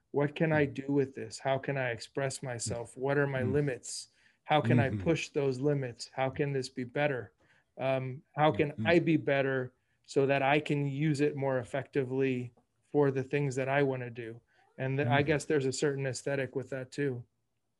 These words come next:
Speaker 2: There is. There is. And if these are ways in that I would encourage you to pay attention, well, you know, once you're paying attention, you'll start noticing things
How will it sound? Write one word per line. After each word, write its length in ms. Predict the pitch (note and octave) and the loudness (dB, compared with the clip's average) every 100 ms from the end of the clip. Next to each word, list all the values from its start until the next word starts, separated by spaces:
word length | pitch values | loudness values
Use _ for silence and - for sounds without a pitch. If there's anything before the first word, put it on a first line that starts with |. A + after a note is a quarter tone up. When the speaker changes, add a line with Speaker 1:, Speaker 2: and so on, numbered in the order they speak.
| _ _ - - _ | _ _ -20 -20 _
Speaker 2:
There 160 | - A#2 | -2 6
is. 420 | A3+ G3+ - - _ _ _ - - - _ | 6 6 0 -10 _ _ _ -20 -20 -20 _
There 160 | B2+ D3+ | 4 6
is. 420 | D3+ F#2+ - - | 6 2 -4 -4
And 160 | C3 B2 | 2 4
if 140 | A#2+ | 4
these 180 | C#3+ E3 | 2 4
are 80 | D3+ | 4
ways 340 | B2+ B2 A#2+ | 6 4 4
in 120 | B2 A2+ | 2 2
that 100 | G2+ | 0
I 60 | |
would 100 | G#2+ | -2
encourage 420 | A2+ - C3 B2+ | -4 -2 0 0
you 60 | A2+ | 0
to 100 | G2 | -4
pay 280 | - - A2+ | -4 -4 -4
attention, 580 | F#2 - D3+ C3+ F2 F2+ | -2 -4 -4 -4 -6 -6
well, 140 | F#2+ | -2
you 100 | C#3 | -2
know, 160 | A2+ F2+ | -2 -4
once 300 | A2 B2 G#2+ | -4 -4 -8
you're 80 | |
paying 380 | G2+ - A2 G#2 | -10 -6 -4 -4
attention, 680 | F2+ - F#3 C4 F#2+ F2 G2+ | -6 -2 0 0 -4 -8 -10
you'll 140 | G#2+ G#2 | -8 -8
start 300 | - B2 D3+ | -4 -6 -2
noticing 480 | A#3 D4 - F2 E2+ | 0 0 -2 -8 -10
things 500 | - B1 - - | -16 -18 -20 -20